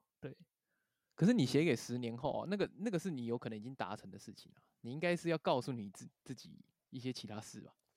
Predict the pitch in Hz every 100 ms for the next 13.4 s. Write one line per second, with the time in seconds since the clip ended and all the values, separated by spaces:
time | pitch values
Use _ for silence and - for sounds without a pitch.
0 | _ _ 143 - 131 - 120 110 113 107
1 | 104 110 - _ _ _ _ _ - 160
2 | 185 196 214 160 143 135 135 135 135 147
3 | - _ _ _ _ - 139 143 135 131
4 | 139 151 _ _ _ _ _ _ _ _
5 | _ _ _ _ _ _ _ 151 139 135
6 | 127 127 127 123 123 131 151 156 185 220
7 | 196 _ _ 208 170 156 160 160 170 185
8 | 143 131 131 160 127 139 147 143 143 -
9 | - - 269 262 _ 202 160 151 165 156
10 | 202 202 156 143 - 165 156 135 151 151
11 | 123 110 135 156 _ _ _ _ _ _
12 | _ - 151 143 139 151 151 175 165 -
13 | 156 127 123 -